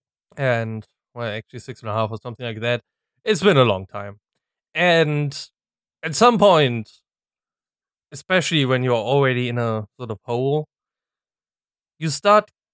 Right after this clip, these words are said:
counting the amount of times or the attempts you've made that didn't work out. Of course, that's not a reason to not try again, because, as we all know,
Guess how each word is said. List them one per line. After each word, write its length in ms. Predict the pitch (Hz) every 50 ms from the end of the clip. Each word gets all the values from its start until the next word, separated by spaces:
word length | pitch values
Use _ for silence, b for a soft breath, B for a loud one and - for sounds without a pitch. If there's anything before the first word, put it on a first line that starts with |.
| _ _ _ -
counting 920 | - - 208 220 226 220 208 170 - - 151 131 127 123 120 123 123 117
the 140 | 113 120 117 - _ _ _ _ -
amount 280 | - 165 190 233 240 202
of 100 | 165 -
times 580 | - 208 185 151 127 120 113 113 107 - -
or 140 | - 156 151
the 160 | 131 143 143
attempts 640 | 127 - - 196 202 151 131 120 - - - - -
you've 200 | 131 120 113 -
made 420 | 139 147 151 135 120 117 113 98 _ - - - - - _ _ _ _ _ _ _ _ _ _ _ _
that 140 | - 151 147
didn't 300 | 180 196 190 165 147 135
work 180 | 127 120 110
out. 300 | 143 156 143 104 90 - _ _ _ _ _ _ _ _ _ _ _ _ _ _ _ _ _ _ _ _ _ _ -
Of 80 | 147
course, 160 | - 180 170
that's 220 | 151 156 139 - -
not 220 | 147 143 143 131
a 60 | 131
reason 420 | 123 127 147 165 156 127 123 123 113
to 100 | - 123
not 180 | 113 117 110 -
try 240 | _ - 117 107 98
again, 560 | 101 104 131 139 147 135 110 107 104 104 104 _ _ _ _ _ _
because, 520 | - 123 117 110 107 104 - - - - -
as 160 | 117 113 110
we 60 | 117
all 140 | 113 110 113
know, 400 | 113 127 135 127 117 110 110 110